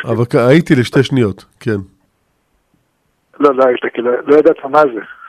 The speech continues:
Speaker 2: אפילו שתי השניות האלה היה
Speaker 1: <laughs>
Speaker 2: ניכר, עוקר את המחשבה מלמפרע.
Speaker 1: הייתי פציפיסט לבת-, כתינוק שנשבע.
Speaker 2: כן, כתינוק שנשבע. היה לי חבר כזה, פציפיסט,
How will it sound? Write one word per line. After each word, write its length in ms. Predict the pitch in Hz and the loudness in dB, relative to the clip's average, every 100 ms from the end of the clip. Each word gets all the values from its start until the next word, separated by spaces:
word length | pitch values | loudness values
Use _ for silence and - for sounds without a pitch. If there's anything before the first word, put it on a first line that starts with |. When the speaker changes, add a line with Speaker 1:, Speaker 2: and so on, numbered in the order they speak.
| - 123 | -16 -14
Speaker 2:
אפילו 200 | 156 156 | -4 -4
שתי 120 | - 175 | 0 0
השניות 380 | - 160 190 185 | 0 0 0 2
האלה 160 | 160 151 | 4 4
היה 260 | 147 156 156 151 147 _ _ _ _ _ | 4 4 4 2 -6 _ _ _ _ _
Speaker 1:
<laughs> 680 | _ _ _ - _ _ _ | _ _ _ -20 _ _ _
Speaker 2:
ניכר, 560 | 185 160 - - 214 165 - - 247 - _ _ - 392 - _ _ _ _ | -6 -4 -2 -2 0 -2 -4 -4 -2 -2 _ _ 2 2 0 _ _ _ _
עוקר 500 | 165 - - 240 214 | -2 -2 0 2 2
את 120 | 185 | 2
המחשבה 680 | 180 165 165 - - 165 185 | 2 2 0 -4 0 4 4
מלמפרע. 680 | 180 156 139 - 151 147 117 - _ - | 4 2 0 -4 0 0 0 -16 _ -16
Speaker 1:
הייתי 260 | - 110 113 | -12 -8 -8
פציפיסט 680 | 107 110 123 - 170 170 147 | -6 -6 -6 2 2 4 4
לבת-, 540 | 131 127 123 113 - 127 117 | 4 4 2 -2 -2 -2 -2
כתינוק 400 | 131 120 139 139 | -6 0 0 2
שנשבע. 400 | - 120 107 107 90 _ _ _ _ _ _ | 0 -4 -4 -6 -8 _ _ _ _ _ _
Speaker 2:
כן, 280 | - 135 120 | 0 0 0
כתינוק 260 | - 123 135 | -8 -8 -8
שנשבע. 400 | 139 123 120 120 117 _ - - - - _ _ _ _ - | -10 -14 -8 -8 -8 _ -20 -20 -20 -20 _ _ _ _ -2
היה 180 | 147 | 0
לי 100 | 220 - | 2 0
חבר 260 | 185 214 | 2 2
כזה, 180 | 202 170 151 | 2 -2 -2
פציפיסט, 600 | 165 - 156 185 165 - | -4 -4 0 0 0 -6